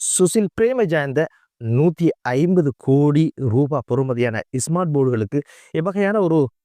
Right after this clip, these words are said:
தீர்ப்பு கிடைக்கப் போகுது என்பதை பொறுத்திருந்து பார்க்கலாம். இப்போது இன்னும் இருபத்தி ஆறு பாராளுமன்ற அமைச்சர்களுடைய சொத்துக்கள் பற்றிய விசாரணையை லஞ்ச ஊழல் ஆணைக்குழுவினர் ஆரம்பிச்சிருக்கிறாங்க.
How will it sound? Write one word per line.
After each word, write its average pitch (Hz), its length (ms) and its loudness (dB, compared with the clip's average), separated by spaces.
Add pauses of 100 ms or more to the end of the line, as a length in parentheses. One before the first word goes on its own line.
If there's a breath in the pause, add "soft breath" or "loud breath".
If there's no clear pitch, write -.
(400)
தீர்ப்பு 165 240 2
கிடைக்கப் 151 340 -2
போகுது 151 220 0
என்பதை 131 260 0
பொறுத்திருந்து 143 440 -2
பார்க்கலாம். 156 320 -4 (320 loud breath)
இப்போது 240 400 2 (440 soft breath)
இன்னும் 202 300 2
இருபத்தி 262 460 2 (140)
ஆறு 190 260 2 (140)
பாராளுமன்ற 170 680 -2 (120)
அமைச்சர்களுடைய 156 720 0
சொத்துக்கள் 285 540 -2
பற்றிய 175 260 0
விசாரணையை 139 480 -2
லஞ்ச 151 320 -2
ஊழல் 139 320 0
ஆணைக்குழுவினர் 135 840 0
ஆரம்பிச்சிருக்கிறாங்க. 120 800 -2